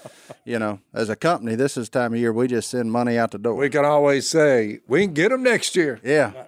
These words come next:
Speaker 3: right.
Speaker 1: Well, we'll try harder, you know, but at the end of the day. But Phil, it's good to have you in here. Um, you know, I think probably the number one question we get asked, and,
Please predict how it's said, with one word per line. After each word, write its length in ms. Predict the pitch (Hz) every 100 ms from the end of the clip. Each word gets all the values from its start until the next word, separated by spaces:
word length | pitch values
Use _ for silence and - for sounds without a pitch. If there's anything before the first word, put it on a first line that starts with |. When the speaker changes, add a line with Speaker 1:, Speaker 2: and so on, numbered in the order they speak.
| _
Speaker 3:
right. 160 | 135 120
Speaker 1:
Well, 180 | 113 143
we'll 140 | 147
try 300 | - 147 165
harder, 360 | 160 180 113 113
you 140 | 117
know, 220 | 120 131 -
but 300 | 120 104 - _ - - - - _ -
at 100 | 117
the 120 | 127
end 100 | 147
of 80 | 127
the 60 | 113
day. 280 | 131 139 120
But 180 | 120
Phil, 200 | 185 214
it's 100 | 185
good 180 | 196 185
to 40 | 147
have 220 | 156 135
you 140 | 143
in 80 | 127
here. 340 | 135 151 139 -
Um, 600 | 127 123 107 92 - _ _
you 140 | 127 139
know, 160 | 131
I 140 | 117 151
think 340 | - 180 143 _ _ _ -
probably 520 | 190 247 226 170 156
the 80 | 127
number 320 | 131 156 139
one 220 | 139 135
question 420 | - 143 143 120 113
we 120 | 127
get 160 | 113
asked, 420 | 113 131 113 - 110
and, 160 | 101